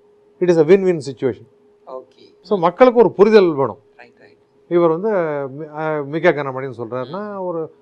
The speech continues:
Speaker 1: பதினாலு, பதிமூணு, பதினாலு சென்டிமீட்டர், பதினஞ்சு சென்டிமீட்டருக்கான வாய்ப்பு உண்டு.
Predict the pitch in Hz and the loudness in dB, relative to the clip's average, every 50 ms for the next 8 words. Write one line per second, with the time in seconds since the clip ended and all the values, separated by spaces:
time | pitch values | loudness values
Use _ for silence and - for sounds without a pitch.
0 | _ _ _ - 170 165 160 156 156 151 147 147 139 151 147 143 139 139 127 - | _ _ _ -6 -6 -4 -4 -6 -6 -6 -6 -6 -8 -8 -8 -8 -10 -12 -10 -10
1 | 143 139 135 123 107 139 131 135 135 135 127 120 131 131 123 113 131 127 127 127 | -8 -8 -8 -10 -10 -12 -12 -10 -10 -10 -10 -10 -10 -12 -12 -12 -12 -12 -12 -12
2 | 127 123 123 120 117 120 120 117 123 117 110 104 101 104 101 107 110 | -14 -14 -12 -10 -10 -10 -10 -10 -12 -16 -16 -16 -18 -20 -20 -20 -20